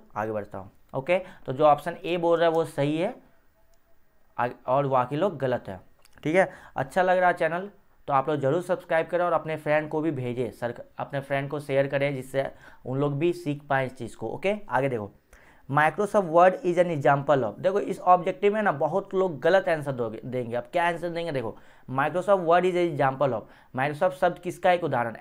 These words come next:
An operating system, a processing device, application software, input device। अब सुनो हम क्या गलत हम बोले, सब वर्ड प-, पढ़े होंगे, और वर्ड में,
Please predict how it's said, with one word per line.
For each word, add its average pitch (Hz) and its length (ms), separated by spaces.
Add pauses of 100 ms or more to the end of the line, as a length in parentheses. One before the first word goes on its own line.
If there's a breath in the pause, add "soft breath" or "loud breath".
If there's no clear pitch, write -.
An 151 140
operating 147 460
system, 165 300
a 160 80
processing 147 520
device, 170 360
application 147 500
software, 170 480
input 156 260
device। 107 240 (280 soft breath)
अब 175 100
सुनो 208 200
हम 196 180
क्या 180 220
गलत 139 260
हम 117 120
बोले, 107 180 (440 soft breath)
सब 202 160
वर्ड 190 220
प-, 185 300
पढ़े 180 160
होंगे, 185 300 (260 loud breath)
और 147 120
वर्ड 165 280
में, 220 380